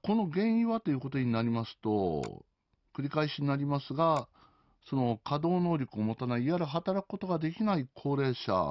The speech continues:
の世帯というものが増えてきています。そしてさらには、傷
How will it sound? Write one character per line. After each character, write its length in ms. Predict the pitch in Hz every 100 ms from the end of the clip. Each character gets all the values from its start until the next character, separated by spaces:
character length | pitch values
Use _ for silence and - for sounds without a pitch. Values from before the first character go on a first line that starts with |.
| 87
の 120 | 123
世 180 | 120 131
帯 160 | 107 98
と 100 | -
い 20 |
う 40 | 113
も 100 | 165
の 80 | 156
が 160 | 95 -
増 100 | 135
え 40 | 117
て 140 | 78
き 60 | -
て 120 | 60
い 80 | 50
ま 140 | 50
す。 60 | - - - - _ _ - _ _ _ _ _ _
そ 140 | -
し 60 | 185
て 100 | 180
さ 140 | -
ら 100 | 208
に 100 | 185
は、 380 | 151 120 82 60 -
傷 320 | - 139